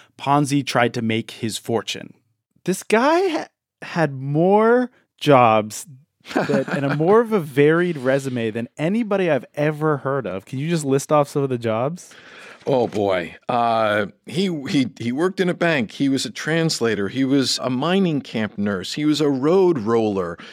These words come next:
Speaker 2: He was a sign painter. Uh, you know, on and on.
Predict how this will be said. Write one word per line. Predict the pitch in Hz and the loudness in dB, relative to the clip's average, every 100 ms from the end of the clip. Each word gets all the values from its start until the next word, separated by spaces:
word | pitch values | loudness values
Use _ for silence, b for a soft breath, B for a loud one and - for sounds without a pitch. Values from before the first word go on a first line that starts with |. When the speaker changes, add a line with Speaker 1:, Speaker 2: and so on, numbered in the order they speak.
| B B B | B B B
Speaker 2:
He | 180 | 2
was | 180 190 | 2 2
a | |
sign | 160 - 165 180 175 | 0 0 2 2 2
painter. | 156 123 95 92 95 82 - | 0 -2 -4 -4 -6 -8 -6
Uh, | 120 | -4
you | 120 139 | -2 0
know, | 131 110 - - | 0 -2 -6 -4
on | 135 170 | 0 2
and | 170 127 | 0 0
on. | 127 104 87 | 0 -2 -6